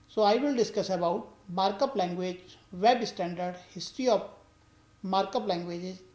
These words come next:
H T M L, X M L and X H T M L. Already I have discussed about markup language and web standard, history of markup languages. So now I will discuss how to write program in H T M L,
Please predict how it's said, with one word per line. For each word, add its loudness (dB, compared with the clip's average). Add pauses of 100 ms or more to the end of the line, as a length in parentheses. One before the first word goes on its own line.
(720)
H 0
T 2
M 2
L, 2
X -2
M -4
L -2
and -2 (580)
X 0
H 0
T -6
M -10
L. -14 (480)
Already 4
I 8
have 2
discussed -4
about 2 (1080)
markup 2
language 2
and 0
web 0
standard, 2 (580)
history -2
of 4 (280)
markup -4
languages. 2 (920)
So -2
now 8 (200)
I 4
will 0
discuss -2
how 6
to -2
write 4
program 2
in -4
H -4
T 2
M 0
L, -2